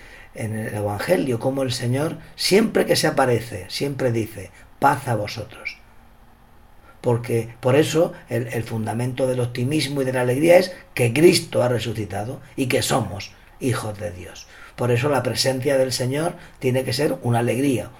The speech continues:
un gozo, ¿no? Son múltiples las citas de la Sagrada Escritura sobre la alegría y el optimismo.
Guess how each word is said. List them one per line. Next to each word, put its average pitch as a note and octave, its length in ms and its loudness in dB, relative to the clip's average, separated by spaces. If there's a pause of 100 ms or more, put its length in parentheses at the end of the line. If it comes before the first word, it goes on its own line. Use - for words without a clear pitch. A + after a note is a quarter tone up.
(100)
un A2 160 -4
gozo, A2+ 380 -2
¿no? A2+ 160 -12 (640)
Son D3+ 320 0
múltiples D3+ 800 -2 (280)
las A2+ 280 -2
citas B2+ 500 -4 (220)
de B2+ 100 0
la A#2+ 120 2
Sagrada B2 340 0
Escritura B2+ 400 -2
sobre B2+ 260 -2
la A2+ 100 -2
alegría A#2+ 420 2
y A#2+ 60 2
el A2+ 100 0
optimismo. B2 560 -4